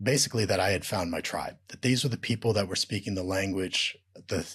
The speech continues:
the gap that I felt was happening in our market between, you know, design delivery and business innovation. Just where, where was that gap being filled? And, and this was it. And it's been that way for me,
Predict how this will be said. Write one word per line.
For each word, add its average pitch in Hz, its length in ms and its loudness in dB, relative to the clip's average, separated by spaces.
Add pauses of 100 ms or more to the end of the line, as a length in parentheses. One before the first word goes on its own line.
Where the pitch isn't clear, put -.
the 107 100 0
gap 107 420 0
that 90 160 0
I 90 80 4
felt - 300 -2
was 95 180 2
happening 87 560 -2 (460)
in 90 160 -2
our 90 100 -4
market 131 340 0
between, 90 460 -4 (500)
you 95 80 -4
know, 82 140 0 (240)
design 95 260 0
delivery 98 720 2
and 87 300 -4
business 101 420 0
innovation. 101 600 -2 (1160)
Just - 340 0 (520)
where, 101 580 2
where 98 220 0
was 98 220 2
that 87 240 -4
gap 90 220 -4
being 80 160 -10
filled? - 280 -10
And, 82 220 -12
and 90 240 -10 (180)
this - 220 0
was 85 140 0
it. - 180 -8 (220)
And 151 80 6
it's 139 100 2
been 160 180 4
that 90 160 2
way 78 120 -2
for - 160 -8
me, 90 280 -2